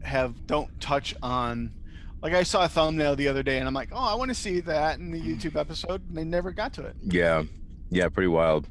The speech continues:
Speaker 1: It was just a clickbaity thumb title.
Speaker 2: Yeah,
Speaker 1: Thumb,
Speaker 2: it's
Speaker 1: thumb,
Speaker 2: the worst.
Speaker 1: thumb,
Speaker 2: Gotta hate a
Speaker 1: thumbnail.
Speaker 2: clickbait.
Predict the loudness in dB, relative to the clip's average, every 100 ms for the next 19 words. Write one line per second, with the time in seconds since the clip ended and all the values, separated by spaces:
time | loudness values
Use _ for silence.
0 | -10 -8 -8 -6 -6 -8 -10 -8 -8 -6
1 | -4 -2 -2 -2 -4 -4 -4 -6 -6 6
2 | 6 6 2 -6 -8 -2 -2 2 4 6
3 | 4 2 -4 -8 -10 -4 0 2 2 2
4 | 2 0 2 0